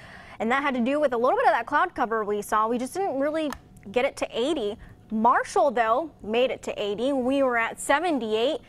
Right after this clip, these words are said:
seventy-nine in Hastings, a little cooler in Mason at seventy-four. Across the region, temperatures are cooling down, still a little warm,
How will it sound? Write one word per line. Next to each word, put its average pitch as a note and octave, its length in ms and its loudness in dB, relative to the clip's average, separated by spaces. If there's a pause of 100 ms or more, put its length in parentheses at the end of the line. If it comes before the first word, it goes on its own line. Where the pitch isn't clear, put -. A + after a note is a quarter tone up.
(200)
seventy-nine C4+ 680 0
in G3+ 100 -8
Hastings, C4+ 680 -2 (400)
a E3+ 40 -8
little A3+ 280 2
cooler G4 460 0
in C#4 140 0
Mason C4+ 440 -4
at - 240 -6
seventy-four. A3+ 1040 -2 (1000)
Across D4+ 440 2
the C4 120 -4
region, D4+ 400 -2
temperatures - 720 -4
are C4 180 0
cooling D4+ 460 -2
down, C#4 240 -2
still D4 240 -2
a F#4 100 -2
little F#4+ 300 0
warm, C4 360 2